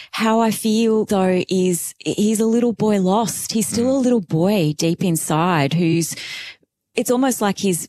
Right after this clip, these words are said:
Speaker 1: mother just died yesterday, and, and all those years that he even refused to accept that she was dead and that
Speaker 2: Mm.
Speaker 1: she just staged her own disappearance is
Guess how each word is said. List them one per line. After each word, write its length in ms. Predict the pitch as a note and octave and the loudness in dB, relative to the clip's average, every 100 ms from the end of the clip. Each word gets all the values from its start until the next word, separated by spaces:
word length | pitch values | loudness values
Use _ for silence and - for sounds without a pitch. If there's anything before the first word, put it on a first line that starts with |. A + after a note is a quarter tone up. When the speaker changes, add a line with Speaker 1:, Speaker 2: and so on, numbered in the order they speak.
| - | -2
Speaker 1:
mother 300 | F3 F3 D#3+ | 0 0 0
just 260 | E3+ - | -2 -4
died 340 | D#3+ D#3 C#3+ C#3+ | -2 0 0 -2
yesterday, 720 | - D3+ D3+ - D#3 C#3 C3 C#3 | -2 -2 -2 -2 0 0 0 0
and, 280 | D#3 D3 - | 0 -2 -2
and 160 | F#3+ | 0
all 200 | G#3 A3+ | 2 2
those 260 | A3 G3 E3+ | 2 0 0
years 220 | F#3 F3+ | 0 0
that 120 | E3 E3+ | 0 0
he 200 | F3 E3+ | 2 2
even 180 | E3+ | 0
refused 560 | D#3+ D3+ - G3 A#3 - | 0 0 0 0 0 -2
to 300 | - G3+ F#3+ - | -2 0 0 -2
accept 560 | - - E3+ - - - | -6 -4 -4 -4 -8 -6
that 180 | - - | -6 -6
she 420 | - D#3+ D3+ D3+ - - - | -4 -2 0 -2 -6 -20 -6
was 220 | - C3+ | -4 -2
dead 340 | C3+ F3 C#4 A#3+ | -2 0 0 -2
and 120 | D3+ | -2
that 120 | C#3 A#2+ | 0 0
Speaker 2:
Mm. 160 | A#2+ | 0
Speaker 1:
she 220 | A#3 C#3+ C3 | 0 -2 -2
just 480 | - D3 - - | -4 -4 -6 -10
staged 420 | - F3 E3 D3+ - | -6 -2 -2 -2 -2
her 160 | E3 | 0
own 120 | D3 | 2
disappearance 840 | C#3+ E3 - - E3+ E3+ D3+ - - | 0 -2 -4 -4 -2 0 0 -2 -4
is 320 | E3+ E3 C#3+ | -2 -2 -2